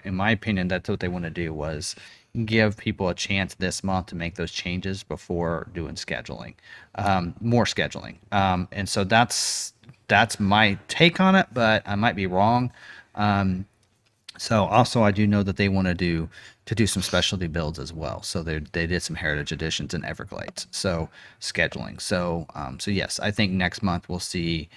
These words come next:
uh, it get back to normal scheduling for the Bronco. And like we have, I think we're down to ten that need to get scheduled. So,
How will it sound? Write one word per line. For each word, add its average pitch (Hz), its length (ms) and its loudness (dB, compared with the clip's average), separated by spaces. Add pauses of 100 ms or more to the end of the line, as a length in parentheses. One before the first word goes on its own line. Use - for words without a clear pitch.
(320)
uh, 82 180 -2
it 104 180 -4
get 104 140 -2
back 95 220 4
to 101 100 -4
normal 92 360 0
scheduling 90 580 0
for 92 140 -4
the 76 80 -6
Bronco. 92 560 0 (440)
And 85 400 0
like 85 160 -8
we 98 100 0
have, 90 340 2
I 80 40 -10
think 98 220 -4
we're 98 80 -2
down 90 220 -2
to 85 60 -6
ten 98 440 -2 (180)
that 95 60 -4
need 98 160 0
to 98 60 -2
get - 140 -6
scheduled. 110 480 -2 (380)
So, 85 440 -4